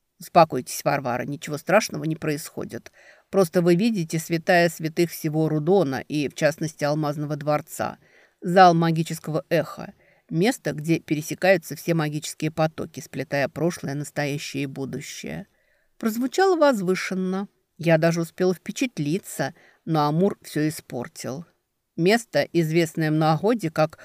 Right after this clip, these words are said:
Куильня. Хотела возмутиться, но поняла, что в чём-то он прав. Туман очень мне напоминал дым, и в воздухе пахло благовониями. Но какого-то особенного присутствия магии я не ощущала.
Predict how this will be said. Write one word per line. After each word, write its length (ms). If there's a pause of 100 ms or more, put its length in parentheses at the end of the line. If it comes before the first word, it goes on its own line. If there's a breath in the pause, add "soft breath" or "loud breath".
(300 loud breath)
Куильня. 760 (680)
Хотела 580
возмутиться, 840 (100)
но 180
поняла, 460
что 180
в 60
чём-то 280
он 100
прав. 460 (380 soft breath)
Туман 360 (280 soft breath)
очень 320
мне 140
напоминал 640
дым, 360 (360 soft breath)
и 100
в 60
воздухе 460
пахло 440
благовониями. 1040 (380 soft breath)
Но 160
какого-то 580
особенного 560
присутствия 560
магии 300
я 140
не 140
ощущала. 720